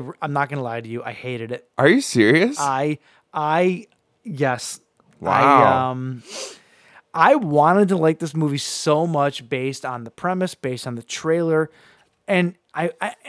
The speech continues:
Speaker 1: and it's not like I went into it expecting it to be a good movie. I expected it being a fun movie. You know what I'm saying? Like, put everything else aside. It's just a fun Killer Croc movie, right?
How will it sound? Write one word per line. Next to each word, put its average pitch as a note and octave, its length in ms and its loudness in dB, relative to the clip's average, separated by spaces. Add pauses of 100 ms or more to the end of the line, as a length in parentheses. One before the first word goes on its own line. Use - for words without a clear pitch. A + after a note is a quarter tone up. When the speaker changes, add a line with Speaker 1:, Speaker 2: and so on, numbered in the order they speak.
(160)
Speaker 1:
and B3 140 -6
it's B3 300 -10
not F3+ 340 0
like A3+ 140 -6
I G3+ 80 -2
went E3+ 360 -8
into F#3 420 -6
it E3 180 -4
expecting - 640 -8
it D#3 200 -12
to D3 120 -8
be C3+ 400 -6 (320)
a D3 140 0
good B2+ 340 -4
movie. D3+ 460 -4
I C#3 100 -2
expected F3 560 -4
it F3+ 140 -6 (300)
being C3+ 280 -6
a C3+ 60 -10
fun D#3+ 500 -4
movie. G#2 340 -16
You C#3 120 -8
know D3 60 -2
what - 20 -8
I'm D3+ 60 -10
saying? C#3 320 -6
Like, B2+ 280 -6 (500)
put A3 140 0
everything G#3 300 0
else E3+ 180 -6
aside. A#2+ 460 -2 (320)
It's - 160 -8
just G3+ 160 -10
a F3+ 80 -4
fun G#3 580 -2
Killer F3 380 -2
Croc B2 340 -4
movie, A#2 160 -8
right? B2 240 -2